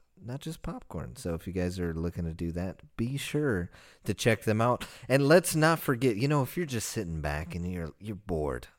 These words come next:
you know, if anything, if you suck at video games and you wanna watch somebody else play 'em better, you go over to the <laughs> Twitch streamer, <laughs> the Grim Reaper, uh, which is over on twitch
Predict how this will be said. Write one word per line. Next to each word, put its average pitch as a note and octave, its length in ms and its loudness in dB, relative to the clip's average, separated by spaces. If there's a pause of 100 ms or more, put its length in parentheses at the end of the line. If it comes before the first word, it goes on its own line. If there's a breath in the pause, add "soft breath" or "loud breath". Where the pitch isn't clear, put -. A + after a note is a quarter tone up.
(180)
you C#3 160 0
know, D#3 140 0 (180 loud breath)
if C#3+ 160 4
anything, G#3 480 4
if C#3 200 2
you A3 140 -2
suck - 480 0
at F2+ 140 0
video F#2 380 2
games G2+ 460 -2 (240 loud breath)
and F#2+ 140 0
you A#2+ 100 4
wanna C3+ 220 4
watch G2+ 300 2
somebody F#2+ 520 -4
else G#2+ 380 -6 (160)
play G2 260 0
'em F#2 180 -4
better, A2 440 -4 (480 soft breath)
you D#3 160 4
go C#3 260 10
over B2 220 6
to - 220 0
the F2+ 140 -2
<laughs> - 0 -
Twitch A#2+ 560 2
streamer, A2 520 4 (200 loud breath)
<laughs> - 180 -18
the A#2+ 560 4
Grim D#3+ 460 10
Reaper, B2+ 580 4 (420 loud breath)
uh, G2 280 4
which G#2 240 2
is G#2+ 120 2
over A2 280 6
on G2 240 4
twitch - 500 -2